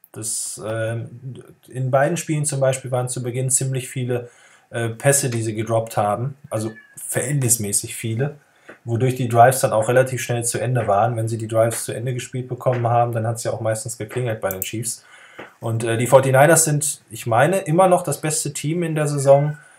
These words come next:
ähm, eben aus den Turnovers dann Punkte zu machen oder eben mal grundsätzlich Fehler auszunutzen. Also sehr häufig haben wir ein kurzes Feld gehabt, äh, haben dann auch wirklich das Ganze mit Punkten abgeschlossen.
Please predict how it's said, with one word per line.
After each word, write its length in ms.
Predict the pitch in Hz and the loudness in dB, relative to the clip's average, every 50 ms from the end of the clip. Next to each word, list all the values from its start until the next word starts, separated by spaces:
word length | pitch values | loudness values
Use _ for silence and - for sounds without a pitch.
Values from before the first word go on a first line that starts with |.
| _ _ _ - | _ _ _ -4
ähm, 340 | 135 127 127 127 123 127 123 | 0 2 2 2 0 0 -2
eben 340 | 113 139 139 139 139 135 | -2 -2 -2 -2 -2 -4
aus 400 | - 127 131 131 131 127 127 - | -2 0 0 2 2 0 0 -2
den 200 | - 135 127 127 | -2 -2 -2 0
Turnovers 520 | 123 - 135 135 131 135 139 139 135 135 - | 2 2 4 6 6 6 8 8 6 6 4
dann 180 | 143 127 120 | 2 -2 0
Punkte 300 | - 135 135 131 - 131 | 0 0 0 0 0 -2
zu 160 | - - - 101 | -2 -2 -4 -4
machen 320 | 92 90 87 - 92 87 - _ - - - - | -4 -4 -6 -6 -10 -16 -20 _ -18 -16 -6 0
oder 400 | 120 127 139 135 127 - - - | 6 10 10 10 10 10 4 0
eben 180 | 123 127 127 | -2 0 2
mal 160 | 127 123 120 | 2 2 4
grundsätzlich 500 | 110 117 135 139 - 135 - - 123 - | 4 4 2 2 2 0 -2 -2 -4 -4
Fehler 300 | - - 131 123 120 110 | -2 0 2 4 4 4
auszunutzen. 640 | 82 92 95 - - - 98 87 90 90 - - 90 | 2 2 0 -4 -4 -6 -8 -8 -10 -8 -8 -6 -6
Also 160 | 87 101 101 | -6 -6 -6
sehr 140 | 104 117 113 | -2 2 4
häufig 260 | 123 131 123 135 120 | 4 4 2 2 0
haben 120 | 131 117 117 | -2 -2 -2
wir 80 | 113 | -4
ein 80 | 113 113 | -6 -4
kurzes 360 | - 135 123 123 - 113 - | -4 -2 -2 -2 -4 -6 -4
Feld 300 | - 147 147 160 160 160 | -2 0 0 0 0 0
gehabt, 500 | - 151 139 147 151 147 - - - - _ _ _ - - - - _ _ _ | 2 4 4 4 4 0 -4 -10 -12 -14 _ _ _ -20 -20 -20 -20 _ _ _
äh, 40 | 127 | -6
haben 460 | 127 123 120 117 120 123 123 127 127 | -2 0 2 4 4 4 4 4 2
dann 140 | 127 123 120 | 0 0 2
auch 340 | 101 117 120 117 - - 123 | 0 0 -2 -2 -6 -6 -8
wirklich 380 | 127 120 123 123 113 - - | -8 -6 -6 -8 -8 -8 -8
das 180 | - 120 113 - | -6 -6 -4 -2
Ganze 240 | - 120 120 - 123 | -2 -2 -2 -2 -4
mit 160 | 117 113 113 | -4 -6 -6
Punkten 260 | - - 135 123 120 - | -4 -6 -4 -4 -4 -4
abgeschlossen. 760 | - 127 - - 139 131 - 127 123 120 - 123 120 120 | -4 -6 -4 -6 -8 -4 -2 -2 -2 0 -2 -4 -6 -8